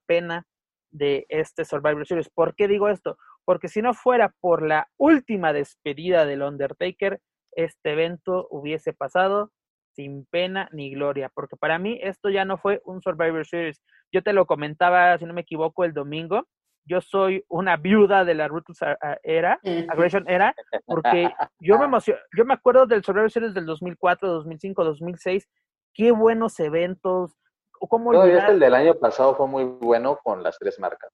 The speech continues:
Speaker 3: eso sí, está, fue bastante bueno.
Speaker 1: Incluso este año fue de que, ah, eh, N X T, tú eres el apestado, tú no entras este año, ¿no? Porque, pues, tenemos el N X T War Game el próximo, si no me equivoco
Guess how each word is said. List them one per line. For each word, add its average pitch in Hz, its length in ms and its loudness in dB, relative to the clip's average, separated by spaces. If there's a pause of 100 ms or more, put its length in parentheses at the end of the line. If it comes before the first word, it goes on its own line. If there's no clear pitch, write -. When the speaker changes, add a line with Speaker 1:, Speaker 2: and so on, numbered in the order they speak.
(120)
Speaker 3:
eso - 340 -14
sí, - 100 -20 (120)
está, 92 280 -8 (200)
fue 101 100 -6
bastante - 380 -10
bueno. 208 120 -4
Speaker 1:
Incluso 254 380 -2
este 226 240 -2
año 262 240 2
fue 254 160 4
de 240 100 4
que, - 80 -4
ah, 214 220 4
eh, 269 240 4
N 269 160 0
X - 160 -10
T, 311 280 -8 (100)
tú 254 480 4
eres 214 280 6
el 180 100 0
apestado, 147 420 -4
tú 208 100 -4
no 214 100 -4
entras 175 300 -4
este 160 200 -4
año, 139 200 -4 (300)
¿no? 208 160 2
Porque, 156 480 -2 (200)
pues, - 140 -14
tenemos 180 460 0
el 151 260 -2
N 175 220 -2
X - 200 -18
T 175 260 -4
War 160 260 2
Game 170 280 -4
el 143 60 -10
próximo, 143 720 -6
si - 100 -16
no 165 60 -12
me 165 60 -8
equivoco 147 720 -6